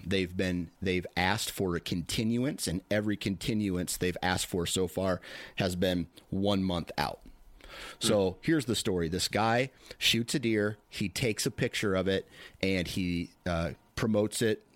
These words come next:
Speaker 1: on his social media account, and then he leaves the deer in the woods and doesn't come back to get it. So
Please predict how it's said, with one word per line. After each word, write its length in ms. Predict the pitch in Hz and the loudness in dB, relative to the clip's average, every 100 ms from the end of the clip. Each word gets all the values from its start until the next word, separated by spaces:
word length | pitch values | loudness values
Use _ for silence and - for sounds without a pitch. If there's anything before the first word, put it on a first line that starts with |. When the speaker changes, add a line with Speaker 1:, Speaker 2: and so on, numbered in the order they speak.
| _ | _
Speaker 1:
on 180 | 101 101 | -2 0
his 380 | 104 98 - - | 0 0 -4 -4
social 360 | - 95 - | -2 0 0
media 280 | 117 95 95 | 0 2 2
account, 400 | 87 - 95 95 - - - | 0 0 0 -2 -6 -12 -4
and 240 | 90 87 85 | -2 -2 0
then 260 | 104 104 | 0 2
he 680 | 104 - 101 98 98 92 90 _ _ - | -2 -2 0 2 2 0 -4 _ _ -6
leaves 400 | 90 92 85 82 | 0 0 -2 -4
the 80 | |
deer 180 | 85 82 | -2 -2
in 80 | 78 | -2
the 60 | 69 | -2
woods 360 | 62 - - - _ _ _ - - - - _ _ _ _ | -4 -4 -6 -8 _ _ _ -20 -20 -20 -20 _ _ _ _
and 100 | 87 | -2
doesn't 240 | 87 78 - | -2 -2 -4
come 160 | 82 | -2
back 220 | 76 76 | 0 -2
to 60 | - | -2
get 200 | 78 87 | -2 0
it. 120 | 71 - - - - - | -2 -6 -16 -16 -14 -2
So 500 | - 95 92 87 | 2 4 4 2